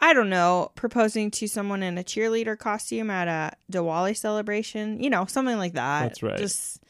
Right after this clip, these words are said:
Speaker 2: Spitballing.
Speaker 1: out, yeah. <laughs>
Speaker 2: But, you know,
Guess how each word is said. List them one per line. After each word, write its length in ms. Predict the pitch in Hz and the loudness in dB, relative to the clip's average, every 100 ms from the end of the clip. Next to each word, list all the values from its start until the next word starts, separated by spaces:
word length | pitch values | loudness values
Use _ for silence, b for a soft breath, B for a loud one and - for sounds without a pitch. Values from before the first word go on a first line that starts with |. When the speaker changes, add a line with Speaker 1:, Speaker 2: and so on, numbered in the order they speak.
| - | -20
Speaker 2:
Spitballing. 600 | - - 113 104 92 107 - - | -12 -2 -2 -2 -4 -8 -2 2
Speaker 1:
out, 240 | 196 - | 2 2
yeah. 240 | 208 175 311 - - | 2 2 2 0 2
<laughs> 200 | 349 - | 2 4
Speaker 2:
But, 280 | 135 139 135 | 8 8 8
you 120 | 165 | 4
know, 340 | 135 113 98 | 2 0 -4